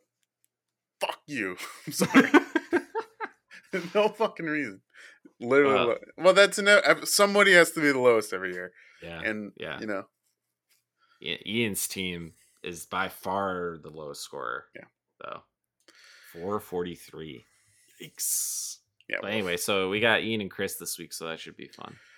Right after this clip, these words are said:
Speaker 2: Any,
Speaker 1: Uh,
Speaker 2: any pr-, week six previews for you?
Speaker 1: Yeah, my final thing, just, I just wanna say, uh, John Mike, hit me up with the, "Let's do a side bet. Something good." I'm trying to think.
Speaker 2: Ooh.
Speaker 1: Something,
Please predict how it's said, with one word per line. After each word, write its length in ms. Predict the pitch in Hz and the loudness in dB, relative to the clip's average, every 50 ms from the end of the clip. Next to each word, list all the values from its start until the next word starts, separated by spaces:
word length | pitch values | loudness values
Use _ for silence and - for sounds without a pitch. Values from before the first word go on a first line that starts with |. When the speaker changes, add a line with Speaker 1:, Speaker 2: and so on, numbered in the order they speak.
| _ - | _ -8
Speaker 2:
Any, 160 | 95 104 107 | -6 -2 2
Speaker 1:
Uh, 40 | 104 110 110 | 4 4 4
Speaker 2:
any 320 | 107 104 104 101 101 98 - | 4 2 0 -2 -4 -4 -6
pr-, 360 | - - _ - _ - - | -10 -16 _ -20 _ -18 -14
week 200 | 101 101 98 - | -12 -12 -10 -10
six 260 | - - 107 98 - | -8 -8 -8 -8 -10
previews 440 | - - 107 98 98 95 98 98 - - | -12 -12 -12 -12 -10 -10 -10 -10 -12 -12
for 120 | - 90 | -14 -14
you? 160 | 90 87 104 | -10 -6 -6
Speaker 1:
Yeah, 80 | 98 - - _ _ _ | -6 -6 -6 _ _ _
my 200 | 117 113 117 117 | 2 4 4 4
final 320 | 113 127 127 120 117 113 | 6 6 6 6 6 4
thing, 480 | 110 - 113 104 104 101 101 104 107 107 | 2 2 0 0 0 -2 -6 -10 -12 -10
just, 260 | - 107 95 - - | -8 -8 -8 -6 -8
I 40 | 95 | -8
just 220 | 95 92 90 - - | -8 -8 -12 -12 -12
wanna 120 | 95 92 | -12 -10
say, 300 | 92 - - 95 92 92 - - | -10 -8 -6 -6 -6 -6 -4 -2
uh, 200 | 98 95 95 90 87 _ _ _ _ _ | -2 -2 -2 -4 -8 _ _ _ _ _
John 180 | - 117 113 110 | 0 0 2 2
Mike, 160 | 107 107 104 | 2 -2 -2
hit 100 | - 127 | -2 -8
me 100 | 117 120 | -4 -4
up 160 | 113 107 - | -4 -4 -4
with 140 | _ 98 90 - | _ -20 -6 0
the, 280 | 104 101 98 98 98 98 | 2 4 4 4 2 0
"Let's 160 | 101 104 - | -2 -6 -10
do 80 | - 110 | -12 -12
a 40 | 98 | -10
side 240 | - 107 104 92 | -6 -6 -6 -4
bet. 160 | 90 90 87 - _ _ _ _ | -6 -10 -10 -12 _ _ _ _
Something 300 | - - - - - - | -12 -12 -12 -12 -12 -16
good." 200 | - 92 90 85 _ _ _ _ | -14 -14 -14 -14 _ _ _ _
I'm 80 | _ _ | _ _
trying 240 | - - 104 92 87 | -12 -10 -10 -10 -12
to 60 | _ | _
think. 280 | - 95 87 98 107 98 | -12 -12 -10 -10 -10 -12
Speaker 2:
Ooh. 260 | - - 67 - - - | -14 -18 -20 -20 -18 -14
Speaker 1:
Something, 460 | - - - 110 - - 98 - | -14 -10 -10 -10 -12 -12 -16 -18